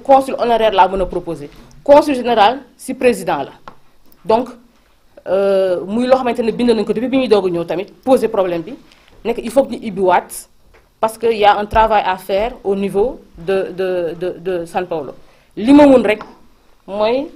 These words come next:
wax D G si compte rendu mu rappeler waat encore dossier boobu, ne que l'ambassadeur avait déjà introduit une demande pour ñu ibbiwaat consulat général bi. Donc, parce que ça, c'est, c'est, euh, c'est au-delà de ma, de ma personne et de mes capacités. Donc, je ne fais que proposer.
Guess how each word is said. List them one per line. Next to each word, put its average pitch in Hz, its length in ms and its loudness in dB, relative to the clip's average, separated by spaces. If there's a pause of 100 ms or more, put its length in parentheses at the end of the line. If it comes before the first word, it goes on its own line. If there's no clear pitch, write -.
(180)
wax 220 260 0
D 202 200 4
G 202 240 -4 (460)
si - 220 -12
compte 240 280 2
rendu 202 280 2 (440)
mu 202 140 -6
rappeler 240 340 4
waat 208 200 6
encore 208 280 -2
dossier 196 340 -2
boobu, 175 280 -6 (440)
ne 202 80 -6
que 214 100 -4
l'ambassadeur 214 420 0
avait 196 140 -2
déjà 196 540 -2
introduit 214 300 -6
une 190 120 -6
demande 185 300 -2
pour 220 100 -6
ñu 214 80 -6
ibbiwaat 202 340 4
consulat 185 420 -2
général 160 340 -8
bi. - 580 -20
Donc, 185 240 -6 (380)
parce 202 140 -8
que 233 200 0
ça, 214 320 -4
c'est, 180 240 -8
c'est, - 120 -8
euh, - 300 -14 (920)
c'est - 140 0
au-delà 233 340 8
de 220 80 -2
ma, 196 160 4 (400)
de 190 100 0
ma 220 140 2
personne 214 260 -2
et 202 80 -4
de 208 60 0
mes 196 160 -2
capacités. 175 460 -2 (340)
Donc, 202 140 0
je 233 80 0
ne 247 80 4
fais 247 160 4
que 285 80 0
proposer. 247 640 0